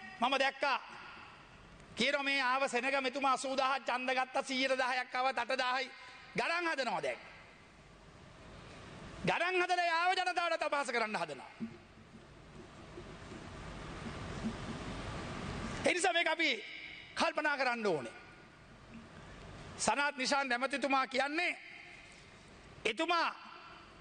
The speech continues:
මිනිස්සුන්ට සැබෑ ලෙස සේවය කරපු දේශපාලඥයෙක්. තමන්ට ලැබුණු තනතුරෙන් උපරිම අන්දමින් ජනතාවට සේවය කරපු ජන-, ජනනායකයෙක්.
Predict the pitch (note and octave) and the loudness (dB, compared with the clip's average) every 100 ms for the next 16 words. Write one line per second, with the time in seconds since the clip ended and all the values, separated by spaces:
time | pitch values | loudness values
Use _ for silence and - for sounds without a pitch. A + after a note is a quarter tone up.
0 | - D#3 E3 D4+ F4+ - E4+ E4 - C#4 | -8 0 2 4 2 2 2 0 0 0
1 | D#4 D#4+ D#4+ D#4 B3+ C#4+ C#4+ C#4+ C4 A#3+ | 2 2 2 0 2 2 2 0 0 0
2 | A#3 A3 F#3 E3 C3+ A#2+ - - - - | 2 2 2 0 -8 -12 -14 -18 -20 -20
3 | - - - - - - - - - - | -20 -20 -20 -20 -20 -18 -18 -18 -16 -14
4 | - G3 D4+ E4+ E4+ D4+ B3+ C#4+ E4+ E4+ | 0 2 4 2 2 2 2 2 2 4
5 | C#4+ - A#3 D4 F4+ F#4 G4 F#4+ - - | 2 2 2 2 4 4 2 -2 -12 -12
6 | - A#3 C4 E4+ F#4+ G4 G4 F#4+ F4 D#4 | -2 0 2 2 2 2 2 2 2 2
7 | D4 C4+ C#4 C4 C4 B3 A#3+ A#3 A#3+ G#3+ | 0 0 0 2 2 2 2 2 2 2
8 | G#3+ G3+ - - - - - - - - | 0 0 -4 -16 -20 -20 -20 -20 -20 -20
9 | - - G3 G#3 F#3 D#3 C3+ - - | -20 -4 -2 0 0 -2 -4 -12 -16